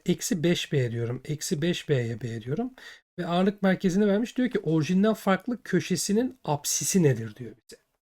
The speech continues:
Peki. Şöyle yapalım. Artık üç noktayı da biliyoruz. Sıfıra sıfır,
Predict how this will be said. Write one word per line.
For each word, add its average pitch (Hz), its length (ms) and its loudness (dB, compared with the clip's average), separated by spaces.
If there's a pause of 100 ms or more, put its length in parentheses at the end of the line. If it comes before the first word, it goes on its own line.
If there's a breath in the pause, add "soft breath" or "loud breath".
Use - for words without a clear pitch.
(100)
Peki. - 240 -6 (1700 loud breath)
Şöyle 247 140 10
yapalım. 214 400 2 (180)
Artık 170 340 0
üç 196 160 -2
noktayı 185 340 0
da 175 100 0
biliyoruz. 180 360 0
Sıfıra 175 480 -4
sıfır, - 520 -4